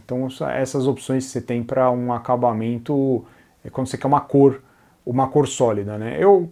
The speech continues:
acabo não, não mexendo com cor sólida em instrumento, salvo algumas exceções, pelo menos nos meus aqui, porque eu gosto de valorizar a madeira, eu gosto de usar corante na madeira, né, e,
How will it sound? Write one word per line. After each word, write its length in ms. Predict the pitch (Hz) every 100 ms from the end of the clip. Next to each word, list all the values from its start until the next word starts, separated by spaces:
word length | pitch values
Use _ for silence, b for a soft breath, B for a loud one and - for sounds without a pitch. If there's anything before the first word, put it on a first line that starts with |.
| -
acabo 300 | 165 180 175
não, 140 | 180
não 280 | 190 165 160
mexendo 380 | 165 - 147 135
com 160 | 131
cor 280 | 117 - 123
sólida 460 | 110 - 131 120 120
em 80 | 120
instrumento, 500 | 117 120 120 120 120 _ _ _ - - _
salvo 340 | - - 127 123
algumas 260 | 120 117
exceções, 480 | 113 - 104 135 135 b b b b _ -
pelo 140 | 127
menos 160 | 143 139
nos 200 | 135 107
meus 340 | 127 139 120
aqui, 200 | 117 170
porque 180 | 170 196
eu 340 | 185 175 147
gosto 340 | 120 139 135 147
de 120 | 139
valorizar 500 | 135 139 139 127 135
a 20 |
madeira, 360 | 139 131 113 110
eu 40 |
gosto 160 | 123 127
de 40 |
usar 200 | 127 127
corante 640 | - 165 143 147 170 170
na 120 | 127 131
madeira, 540 | 123 104 113 156 127
né, 220 | 120 127 -
e, 480 | 120 120 117 113 110